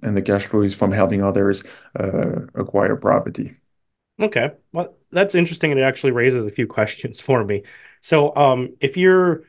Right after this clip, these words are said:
Speaker 2: uh, maybe I'll start with the first one. So if you're, like, training people, uh, how to do this, how do, how does this look? So you, you, it sounded like you were helping them with the underwriting and, and everything else. How, how does, how does that look? Like, how do you, like,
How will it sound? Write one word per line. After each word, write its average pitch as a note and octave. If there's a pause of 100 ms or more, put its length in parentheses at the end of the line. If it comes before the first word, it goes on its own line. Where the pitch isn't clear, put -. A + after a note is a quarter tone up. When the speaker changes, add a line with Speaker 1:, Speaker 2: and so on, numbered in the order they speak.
(340)
Speaker 2:
uh, A#2 (100)
maybe A3+
I'll G3+
start D#3
with A#2+
the B2+
first B2+
one. F2
So E3+
if -
you're, G#3
like, G3
training F3
people, B2 (240)
uh, A#2+
how -
to D#3+
do C#3
this, A#2+
how F3
do, G3
how F3
does G3
this F3+
look? A2+
So -
you, C3
you, C#3+ (260)
it C#3
sounded F3
like D3+
you C#3+
were C3+
helping C3
them B2
with A#2
the A#2
underwriting A#2+ (260)
and, A#2
and D3
everything C3+
else. C3
How, -
how G3
does, G#3+ (100)
how C3
does E3
that D#3+
look? A2+ (220)
Like, A#2+
how D3+
do D#3+
you, D3
like, A#2+